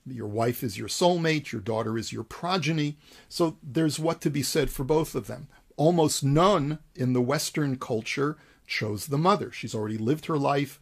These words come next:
and she'd be happy to sacrifice herself for the sake of her son's happiness, either with his wife or with his daughter. But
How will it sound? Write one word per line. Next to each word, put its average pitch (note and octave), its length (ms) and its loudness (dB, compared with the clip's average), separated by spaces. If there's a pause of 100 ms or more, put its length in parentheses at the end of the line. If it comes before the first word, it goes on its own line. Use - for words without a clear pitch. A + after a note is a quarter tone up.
(380)
and B2+ 180 0
she'd B2+ 220 -4
be A#2+ 140 0
happy C3 500 -2 (160)
to - 100 -8
sacrifice C3+ 760 -2
herself A#2 460 -2
for - 80 -6
the A#2 120 -2
sake B2 420 -2
of A#2 200 -4
her A#2 360 -2 (320)
son's A2+ 440 -2
happiness, A#2+ 680 -2 (240)
either A#2+ 240 2
with A2 180 0
his A2+ 160 -2
wife A2 320 -4
or A2+ 80 -2
with G#2 220 -6
his A#2 160 -2
daughter. D3 400 4 (680)
But C#3 200 4